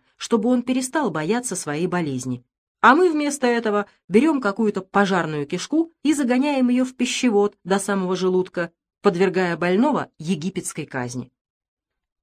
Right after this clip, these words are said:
Со времён Гиппократа существует в медицине такое понятие,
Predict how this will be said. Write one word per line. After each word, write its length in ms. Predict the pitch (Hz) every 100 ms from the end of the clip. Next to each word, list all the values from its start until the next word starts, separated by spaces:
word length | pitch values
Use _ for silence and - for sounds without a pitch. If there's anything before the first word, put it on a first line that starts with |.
| -
Со 160 | -
времён 340 | 190 202 202 190
Гиппократа 640 | 190 190 190 220 214 143
существует 640 | 131 214 - 214 214 226 202
в 60 | 190
медицине 480 | 196 190 220 190
такое 340 | 180 185 202 185
понятие, 560 | 185 220 233 165 139